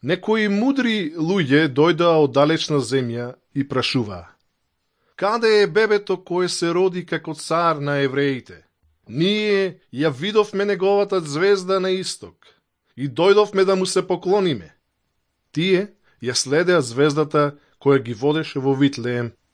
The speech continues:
и таму го најдоа бебето Исус.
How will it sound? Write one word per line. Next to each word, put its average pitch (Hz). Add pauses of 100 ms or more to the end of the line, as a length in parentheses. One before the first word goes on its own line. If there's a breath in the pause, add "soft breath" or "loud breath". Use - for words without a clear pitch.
(260)
и 101
таму 143
го 123
најдоа 123
бебето 113
Исус. -